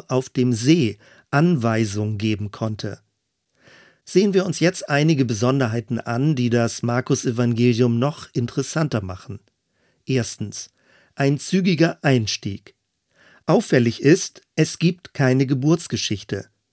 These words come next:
Stattdessen geht es sofort mit Johannes, dem Täufer, und dem öffentlichen Wirken von Jesus los. Gleich zu Beginn in Vers fünfzehn wird die Botschaft von Jesus knapp zusammengefasst.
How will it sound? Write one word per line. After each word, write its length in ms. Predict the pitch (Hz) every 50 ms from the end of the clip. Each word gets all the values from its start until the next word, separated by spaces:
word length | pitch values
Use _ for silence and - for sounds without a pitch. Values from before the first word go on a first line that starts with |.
| _ _ _ _ _
Stattdessen 760 | - - - 120 113 104 101 120 123 - - 170 180 190 160
geht 220 | 127 131 135 131 -
es 200 | - 131 - -
sofort 480 | 139 117 - - 139 127 135 143 -
mit 180 | 151 135 123 -
Johannes, 640 | 120 113 110 107 117 120 120 131 151 165 - - -
dem 260 | 127 117 110 110 -
Täufer, 640 | - - 117 117 117 113 - - 151 160 170 - -
und 300 | - 135 139 135 - -
dem 200 | 131 127 127 120 _
öffentlichen 720 | - 139 139 - - 143 127 135 131 127 - 151 131 104 107
Wirken 340 | 113 107 104 - 127 127
von 220 | 123 - - 120 113
Jesus 520 | 101 107 104 104 101 107 120 113 - -
los. 500 | 127 123 123 107 92 82 - - - _ _ _ _ _ _ _ _ _ _ _ _ _ _
Gleich 240 | - 151 190 190 -
zu 140 | - - 147
Beginn 480 | 135 127 107 113 147 165 151 117 113
in 140 | - 123 117
Vers 340 | - - 127 120 117 - -
fünfzehn 680 | - 170 170 180 175 - - - - 117 117 143 160 - - - - - _ -
wird 220 | 123 131 123 -
die 60 | 139
Botschaft 540 | 107 98 123 135 135 - - 151 139 - -
von 140 | - 123 113
Jesus 460 | 104 110 113 117 107 123 127 - -
knapp 340 | - 135 123 117 113 - -
zusammengefasst. 960 | - - 120 117 143 147 147 139 117 113 - - - 95 92 - - - _